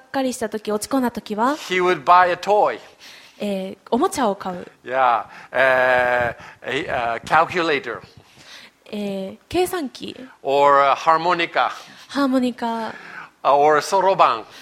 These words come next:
Speaker 1: そろばんを買ったり。
Speaker 2: Or a 尺八。
Speaker 1: 尺八を買ったり。
Speaker 2: Yeah. And,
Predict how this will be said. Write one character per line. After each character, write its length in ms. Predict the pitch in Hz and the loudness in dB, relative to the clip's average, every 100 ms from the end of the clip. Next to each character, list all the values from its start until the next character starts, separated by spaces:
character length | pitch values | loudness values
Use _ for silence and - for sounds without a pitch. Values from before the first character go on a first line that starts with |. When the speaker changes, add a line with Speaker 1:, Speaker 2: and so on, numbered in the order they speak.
| - | -18
Speaker 1:
そ 180 | - 262 | -8 -4
ろ 120 | 247 | 0
ば 200 | 233 226 | 0 0
ん 80 | 226 | -2
を 40 | 220 | -2
買 160 | 240 | -4
っ 20 | 208 | -4
た 180 | - | -4
り。 280 | 214 208 214 - | -2 -4 -4 2
Speaker 2:
Or 240 | - 254 | 4 4
a 60 | 151 | 4
尺 360 | - 175 190 | 0 -2 0
八。 440 | 170 185 185 165 131 - - - | 2 2 0 -10 -12 -16 -20 -8
Speaker 1:
尺 280 | 262 262 | -6 -2
八 540 | 269 262 - 254 240 233 | -2 -2 -2 -2 0 0
を 80 | 226 | -2
買 160 | 233 | -6
っ 40 | 226 | -8
た 240 | - 165 156 | -6 -4 -4
り。 80 | 214 - - | -6 -14 -4
Speaker 2:
Yeah. 180 | 180 | 0
And, 140 | 185 | 0